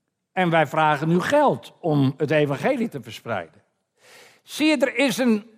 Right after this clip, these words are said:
groot verschil waarom Satan zielen wil winnen en hebben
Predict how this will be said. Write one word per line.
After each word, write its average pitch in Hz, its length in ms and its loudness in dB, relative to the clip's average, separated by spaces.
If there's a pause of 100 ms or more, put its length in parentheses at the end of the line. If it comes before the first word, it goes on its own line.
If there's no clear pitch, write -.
(200)
groot 240 640 2
verschil 208 1120 0 (500)
waarom 214 880 2 (180)
Satan 170 1120 0 (160)
zielen 214 760 0
wil 139 360 0 (340)
winnen 151 360 2
en 135 180 2
hebben 120 460 -2